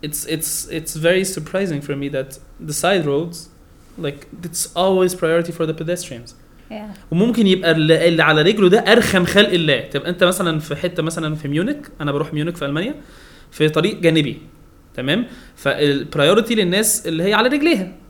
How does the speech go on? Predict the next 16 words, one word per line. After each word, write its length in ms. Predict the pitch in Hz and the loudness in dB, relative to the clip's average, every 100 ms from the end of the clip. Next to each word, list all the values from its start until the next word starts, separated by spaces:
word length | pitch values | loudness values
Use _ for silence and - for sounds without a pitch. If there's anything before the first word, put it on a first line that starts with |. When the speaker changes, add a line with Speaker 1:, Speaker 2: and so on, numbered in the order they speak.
| - | -20
Speaker 1:
في، 180 | - 156 - | -10 -6 0
ملهاش 380 | 151 160 220 | 2 2 0
إشارات. 400 | 175 165 175 156 | 2 2 4 2
هم 120 | 156 147 | 0 -2
بيعملوا 220 | 147 190 | 0 -2
الحاجات 220 | 160 175 | -2 -4
دي 60 | 190 | -4
في 60 | |
الشوارع 160 | - 180 | -4 -4
الصغيرة 320 | 185 156 175 | -2 -4 -2
عشان 260 | 208 151 143 | -2 -4 -6
دي 80 | 180 | -4
ملهاش 240 | 156 175 | -4 -4
إشارات. 340 | 160 143 139 | -4 -6 -2
هي 40 | 165 | -4
قانون 460 | 165 160 196 262 | -2 0 0 0